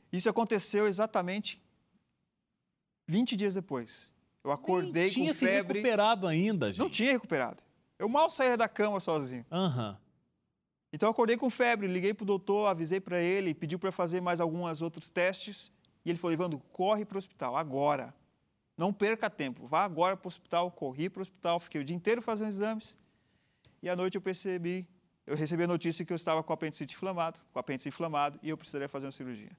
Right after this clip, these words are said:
Speaker 2: O teu negócio é esse, né? Você sempre recebe a ligação, é agora.
Speaker 1: É agora, corre. Interessante que o médico, ele chegou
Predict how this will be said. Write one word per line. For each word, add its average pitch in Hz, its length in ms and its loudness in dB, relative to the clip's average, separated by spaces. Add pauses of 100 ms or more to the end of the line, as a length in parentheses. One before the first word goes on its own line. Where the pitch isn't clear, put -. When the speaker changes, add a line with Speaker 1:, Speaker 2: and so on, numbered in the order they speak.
Speaker 2:
O 143 60 -16
teu 208 140 0
negócio 202 400 0
é 381 80 0
esse, 139 200 0
né? 135 100 -2
Você 156 120 -2
sempre 240 300 0
recebe 208 380 2
a - 20 4
ligação, 190 400 2
é 214 60 4
agora. 185 480 4
Speaker 1:
É 175 60 4
agora, 190 480 2 (100)
corre. 180 400 4 (500)
Interessante 214 460 2
que 240 60 0
o 220 40 4
médico, 202 220 2
ele 202 120 0
chegou 170 540 0